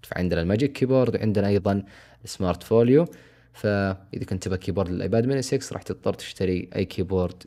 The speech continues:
آه، يشتغل عن طريق البلوتوث، فتقترنهم مع بعض، وبكل بساطة تتمم العملية. لكن كفرات أبل الرسمية ما يمديك تستخدمها على الآيباد ميني سكس.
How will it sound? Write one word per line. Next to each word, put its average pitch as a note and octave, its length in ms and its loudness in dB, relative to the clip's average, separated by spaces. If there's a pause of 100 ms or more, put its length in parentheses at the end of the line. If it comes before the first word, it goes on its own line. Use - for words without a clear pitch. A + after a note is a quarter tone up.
(120)
آه، E2+ 540 0 (260)
يشتغل F2 280 0
عن D#2+ 80 -4
طريق E2+ 180 -2
البلوتوث، F#2 480 2
فتقترنهم F#2+ 1040 0
مع E2 80 -2
بعض، G#2+ 320 0 (720)
وبكل F2+ 560 0
بساطة F2 360 -2
تتمم F2 520 -2
العملية. F2 1000 -2
لكن G#2+ 380 4
كفرات A2+ 440 0
أبل C#3+ 120 6
الرسمية A2+ 640 -2 (220)
ما G2 240 0
يمديك F#2+ 240 0
تستخدمها - 480 -4
على F2+ 140 -2
الآيباد E2+ 600 -4 (120)
ميني E2+ 280 -6
سكس. - 360 -2